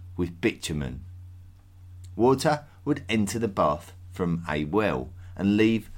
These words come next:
via a drain. People could access the bathing area by descending down a flight of steps into the water from either end of the recess. It is possible that archaeologists believe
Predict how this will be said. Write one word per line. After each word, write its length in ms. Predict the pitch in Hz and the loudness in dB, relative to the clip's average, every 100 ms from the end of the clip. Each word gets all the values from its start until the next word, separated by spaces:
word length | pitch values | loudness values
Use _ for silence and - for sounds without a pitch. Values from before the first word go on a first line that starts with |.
| - | -12
via 340 | - 80 80 82 85 - | 0 2 2 -2 -8 -10
a 80 | - | -8
drain. 540 | 80 107 117 98 65 - - - - - - - - - - - - - | -4 4 4 4 -2 -8 -14 -14 -14 -16 -16 -20 -20 -20 -18 -16 -14 0
People 300 | 113 117 131 | 2 2 -2
could 240 | 143 - - | -2 -2 -2
access 480 | 92 - 95 87 | -4 -2 -4 -4
the 80 | - | -4
bathing 580 | 95 92 85 85 90 87 | 0 2 2 2 -2 -2
area 400 | 85 78 73 76 - - - | -2 -2 -2 -6 -10 -18 0
by 140 | 92 | 2
descending 800 | 87 87 - 120 110 113 113 113 - - - | 2 0 -2 2 4 4 0 -2 -8 -20 -2
down 280 | 95 104 131 | 2 2 2
a 60 | |
flight 420 | - 127 113 104 | 0 4 4 4
of 100 | 101 | -6
steps 520 | - - 160 123 - - | -6 -4 -4 -4 -8 -8
into 260 | 98 101 - | -2 -2 -2
the 100 | 131 | -2
water 540 | 127 117 92 - 71 - - - | 2 2 2 0 -4 -4 -16 -4
from 260 | 117 110 - | -2 0 2
either 340 | 104 90 92 - | 2 4 0 -2
end 260 | 85 78 | -2 0
of 140 | 78 - | -2 -6
the 100 | 73 | -2
recess. 760 | 92 98 - 78 69 - - - - - - - - - - - - | 2 2 2 -2 -4 -6 -8 -12 -16 -16 -18 -20 -20 -20 -20 -20 -6
It 180 | 110 - | -4 -2
is 100 | 123 | -4
possible 640 | - 156 143 110 80 69 - - | 2 2 4 0 -2 -4 -10 -14
that 200 | - 98 - | -6 -6 0
archaeologists 840 | 101 98 - 95 98 90 95 - - | 2 2 2 2 2 0 -2 -2 -4
believe 520 | 95 92 120 123 | 0 2 4 2